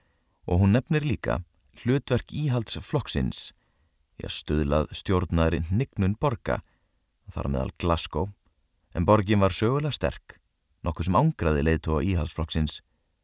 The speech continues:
Margaret Thatcher, þáverandi forsætisráðherra og leiðtogi íhaldsflokksins, hafi verið hluti af þessu ferli, en staðfesting þess hefur aðeins nýlega verið dregin fram í dagsljósið. En hvernig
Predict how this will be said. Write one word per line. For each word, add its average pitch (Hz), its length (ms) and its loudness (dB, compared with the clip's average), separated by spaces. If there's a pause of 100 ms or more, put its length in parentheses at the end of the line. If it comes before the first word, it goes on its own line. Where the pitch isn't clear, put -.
(300)
Margaret 107 320 2
Thatcher, - 480 -2
þáverandi 76 480 2
forsætisráðherra 90 840 0 (440)
og 65 140 -6
leiðtogi 71 480 0
íhaldsflokksins, 87 640 -2 (560)
hafi 123 160 0
verið 127 180 0
hluti 143 220 0
af 104 80 -4
þessu 139 160 -4
ferli, 69 300 -2 (720)
en 80 160 2
staðfesting 90 680 2
þess - 380 -4 (480)
hefur 151 260 -2
aðeins 147 220 -2
nýlega 82 420 4
verið 76 220 0
dregin 80 240 2
fram 85 180 0
í - 60 -8
dagsljósið. 73 500 -4 (1160)
En 80 100 -4
hvernig - 540 -2